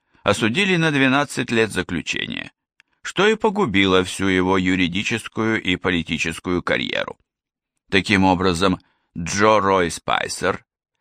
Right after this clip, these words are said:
Финн Ярбер и Хэтли Бич составили так называемый Суд Северной Флориды низшей инстанции, более известный среди обитателей тюрьмы Трамбл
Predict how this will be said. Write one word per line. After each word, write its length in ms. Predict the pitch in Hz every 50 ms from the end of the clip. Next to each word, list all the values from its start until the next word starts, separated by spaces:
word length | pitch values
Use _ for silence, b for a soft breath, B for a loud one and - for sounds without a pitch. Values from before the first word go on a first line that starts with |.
| _ _
Финн 440 | - - - 113 117 113 101 92 85
Ярбер 680 | 85 87 90 90 87 76 71 65 62 52 50 50 - _ _ _ _ _
и 140 | - - 92
Хэтли 480 | - - - 104 90 - - 67 80 80
Бич 480 | 73 78 165 180 170 _ - - - _ _ _ _ _ _ _ _ _ _
составили 640 | - - 131 127 - - 208 214 196 180 170 160 151
так 240 | - - 135 - 127
называемый 840 | 120 104 95 104 98 113 139 147 143 139 135 131 127 127 117 117 _ _ _ _ _ _
Суд 360 | - - - 165 170 - -
Северной 640 | - - 139 135 131 120 123 117 110 113 107 98
Флориды 640 | 87 - 82 78 78 73 73 82 98 104 107 131 131
низшей 560 | 117 107 110 113 104 - - - - - 50 50
инстанции, 800 | - - - - 50 50 50 - - - - 98 110 135 - _ _ _ _ _ _ _ _ _ _ _ _ _
более 420 | 98 113 170 208 214 214 202 190
известный 500 | 165 143 147 170 185 180 - - 151 143
среди 320 | - - 123 120 117 135
обитателей 600 | 127 117 113 113 - - - 123 - 117 101 95 90
тюрьмы 400 | _ 92 90 92 95 104 101 82
Трамбл 640 | _ _ - 101 117 139 151 143 135 151 151 143 _